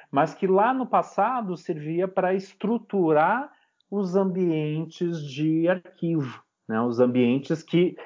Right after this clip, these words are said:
são ref-, é, né, esse reflexo, esse espelho né, da, da, da instituição. E aí que eu tenho pesquisado e visto que a gente tem metodologias que nos facilitam como consultores da área.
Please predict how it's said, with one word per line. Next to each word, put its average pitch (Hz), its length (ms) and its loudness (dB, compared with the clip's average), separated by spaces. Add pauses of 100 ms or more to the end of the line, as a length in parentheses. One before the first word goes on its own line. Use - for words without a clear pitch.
(280)
são 151 260 8
ref-, 165 320 4
é, 117 320 4
né, 123 160 2
esse 131 200 2
reflexo, 151 680 2
esse 135 220 -6
espelho 139 800 -2 (340)
né, 107 300 -4
da, 110 320 0
da, 104 580 -4
da 104 380 -4
instituição. 104 760 -10 (460)
E 143 100 6
aí 165 180 6
que 247 80 0
eu 247 40 4
tenho 262 280 -4
pesquisado 175 1080 -2
e 151 120 0
visto 175 520 -4
que 208 180 -6
a 175 60 2
gente 165 380 -6
tem 160 380 -2
metodologias 139 1400 0
que - 220 -6
nos 165 340 -2
facilitam 180 840 -2
como 190 380 0
consultores 151 960 0
da 113 140 2
área. 98 440 2